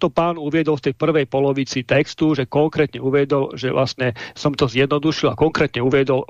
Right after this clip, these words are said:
fakty. Hej? Čiže takto sa treba vecne baviť a nie také všeobecné, všeobecné by som povedal frázy, že toto neuznávajú, lebo toto sú vaše domnienky. Konkrétne, čo sú moje domnienky? Toto nie je tak, lebo preto.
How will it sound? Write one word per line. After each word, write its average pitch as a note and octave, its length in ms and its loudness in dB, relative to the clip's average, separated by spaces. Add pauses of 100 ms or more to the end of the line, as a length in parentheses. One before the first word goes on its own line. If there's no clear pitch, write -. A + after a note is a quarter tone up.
(100)
fakty. - 560 -4
Hej? F#3 240 -2
Čiže F3+ 240 2 (400)
takto G3 320 -2
sa C3+ 160 -10
treba D3+ 320 -2
vecne C#3 400 -4
baviť C3+ 480 -2 (240)
a C#3 160 2
nie G3 160 4
také E3+ 240 0
všeobecné, D3 800 0
všeobecné C#3+ 640 0
by B2 100 -6
som B2+ 220 -6
povedal B2+ 320 2
frázy, B2+ 560 0
že A#2 240 -6
toto A#2+ 400 0
neuznávajú, C3 640 2
lebo B2 240 -4
toto B2 320 -2
sú B2 160 -6
vaše A#2 240 -2
domnienky. C#3 480 2
Konkrétne, C#3+ 720 -2
čo F3 240 0
sú F3 160 -4
moje C#3 240 2
domnienky? A#2 720 -6 (160)
Toto D#3+ 320 2
nie C#3 240 2
je - 20 -6
tak, C#3+ 300 -2
lebo C3 240 0
preto. - 400 -2